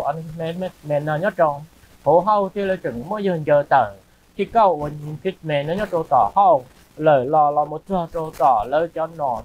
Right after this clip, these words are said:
chứ đi mà qua để qua để. Mình cho đi leader này nhá trâu xe này. Chê lời nhưng mua mà để nó cho sự thanh nó cho quá chê là nó ra bao. Lời nhưng chỉ là một mua như giờ tở là do nó thì cao thì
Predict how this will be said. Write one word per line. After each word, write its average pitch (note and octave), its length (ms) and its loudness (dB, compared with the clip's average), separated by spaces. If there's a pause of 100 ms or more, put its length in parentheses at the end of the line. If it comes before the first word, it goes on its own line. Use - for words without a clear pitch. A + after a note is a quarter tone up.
chứ F3 200 -10
đi F#3 140 -8
mà D#3+ 120 -10
qua E3+ 240 0
để D3 200 0
qua E3+ 120 0
để. B2 200 -4 (400)
Mình D3+ 160 -6
cho F#3+ 180 -2
đi G3 160 -2
leader G3 420 -4
này E3+ 80 -8
nhá G#3+ 200 -2
trâu D#3+ 240 -2
xe F3 100 4
này. A2+ 280 0 (340)
Chê E3+ 160 6
lời E3 280 4
nhưng G3 240 -4
mua A3 320 -2
mà D3+ 120 -2
để B2+ 140 -6
nó D#3 300 -4
cho E3+ 340 2
sự A#2+ 200 -10
thanh F#3+ 240 -8
nó D#3 160 -6 (100)
cho D#3+ 180 4
quá D3+ 160 2 (100)
chê F3 160 -6
là C#3+ 120 -8
nó C#3+ 80 -8 (120)
ra F#3+ 200 2
bao. F#3+ 280 2 (380)
Lời E3+ 200 0
nhưng G#3 180 -8 (100)
chỉ D3+ 160 -8
là D3 120 -4
một C#3+ 180 -8
mua G#3 200 -2
như E3+ 380 -4 (100)
giờ C#3 220 -2
tở A#2+ 280 4
là C3+ 80 -2
do D3+ 300 -2
nó D3+ 400 -4 (360)
thì G3+ 80 0
cao F#3 320 4 (140)
thì F3 80 -4